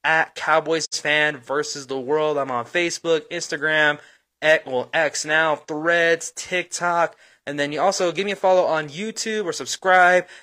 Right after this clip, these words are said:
at Cowboys Fan versus the World. And I'm also on A-, Apple Podcasts, Spotify, and Amazon Music.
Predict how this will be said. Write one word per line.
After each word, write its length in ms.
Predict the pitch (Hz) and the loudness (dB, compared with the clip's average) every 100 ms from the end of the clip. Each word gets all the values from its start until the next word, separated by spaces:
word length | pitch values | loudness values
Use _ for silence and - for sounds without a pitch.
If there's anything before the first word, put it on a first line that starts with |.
| - | -8
at 220 | 147 131 | -6 -4
Cowboys 540 | 170 180 165 175 170 | 2 2 2 -2 -2
Fan 500 | - 170 170 170 170 | -4 -2 0 0 -2
versus 400 | 147 151 196 185 | -2 -2 -2 -2
the 120 | 175 165 | -2 -2
World. 680 | 143 156 160 156 156 151 - _ _ | 0 2 4 4 4 2 -2 _ _
And 180 | - 170 | -4 0
I'm 100 | 170 | 2
also 240 | 165 160 160 | 2 2 2
on 220 | 139 135 | 0 -2
A-, 120 | 135 139 | -4 -2
Apple 260 | 151 160 156 | 2 2 2
Podcasts, 580 | 170 160 165 165 156 | 4 4 4 2 2
Spotify, 560 | - 156 156 165 160 156 | 2 2 2 0 0 -2
and 240 | - 143 143 | -2 -2 0
Amazon 640 | 135 139 127 143 139 139 | -2 -2 -4 -2 -2 -2
Music. 380 | 139 165 160 175 | -6 -6 -4 -6